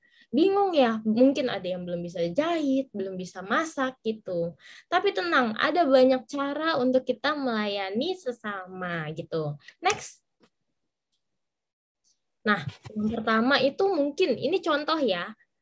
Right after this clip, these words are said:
melayani lewat membantu teman atau saudara yang kesusahan. Dari gambar di situ kelihatan ya, kalau anaknya itu lagi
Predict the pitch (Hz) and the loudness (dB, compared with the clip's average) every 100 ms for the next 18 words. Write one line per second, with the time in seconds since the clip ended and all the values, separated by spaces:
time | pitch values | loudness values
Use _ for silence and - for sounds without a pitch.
0 | _ _ - 240 247 233 226 214 202 214 | _ _ -4 0 0 0 0 -2 -4 -2
1 | 311 359 233 190 196 370 - - 233 233 | -2 -2 -2 -2 2 0 -2 -6 0 2
2 | 220 233 247 277 254 240 254 311 - 254 | 4 2 0 -2 -2 -4 -4 -4 -4 -4
3 | 285 311 285 226 208 208 262 302 277 262 | -4 -4 -2 0 0 0 0 -2 -4 -6
4 | 247 233 240 254 294 269 214 _ _ _ | -4 -2 -2 0 2 2 0 _ _ _
5 | _ _ _ - 208 214 214 208 208 220 | _ _ _ -4 -2 0 2 0 -2 -2
6 | 214 220 196 156 359 381 - 214 196 214 | -2 -2 -4 -6 -2 -2 -2 -2 0 0
7 | - 349 220 196 262 - - - - 220 | 0 0 0 0 -2 -8 -20 -20 -8 -4
8 | 208 190 226 339 - 233 214 220 220 208 | -2 0 0 0 0 -2 -2 -2 -4 -4
9 | 196 - 330 392 302 214 190 196 214 311 | -4 -4 -2 -2 -2 -2 -2 -2 0 2
10 | 359 - | 2 -2